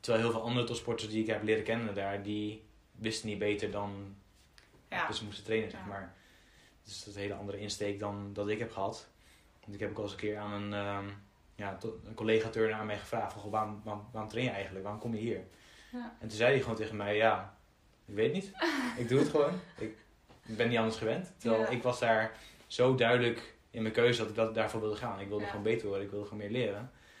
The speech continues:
Speaker 1: Dus dat was voor mij echt een eye-opener dat, dat niet iedereen daar dezelfde insteek in heeft.
Speaker 2: Ja. Ja, maar ik snap dat wel, want heel vaak zie je dat zo'n, zo'n iemand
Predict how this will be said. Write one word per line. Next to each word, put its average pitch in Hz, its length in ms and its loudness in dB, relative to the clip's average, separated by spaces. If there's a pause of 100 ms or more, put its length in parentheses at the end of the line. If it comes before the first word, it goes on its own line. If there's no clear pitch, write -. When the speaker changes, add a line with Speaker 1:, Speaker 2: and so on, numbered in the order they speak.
(360)
Speaker 1:
Dus 107 140 -8
dat 113 160 -2
was 110 140 -2
voor 117 80 -8
mij 110 120 -2
echt 113 160 -2
een 110 80 -6
eye-opener 107 560 -2
dat, 104 200 -2
dat 101 140 -4
niet 104 140 -6
iedereen 104 300 -4
daar 101 220 0
dezelfde 101 340 -4
insteek 98 320 -8
in 92 60 -14
heeft. 98 160 -14
Speaker 2:
Ja. - 200 -12 (880)
Ja, 190 160 4
maar 190 100 2
ik 220 120 -8 (240)
snap 233 380 0
dat 180 140 -6
wel, 170 180 0
want 175 180 -8
heel 185 200 -4
vaak 180 220 -6
zie 214 180 -6
je 202 140 -4
dat 185 220 -6
zo'n, 190 360 -6
zo'n 185 560 -10
iemand 180 380 -8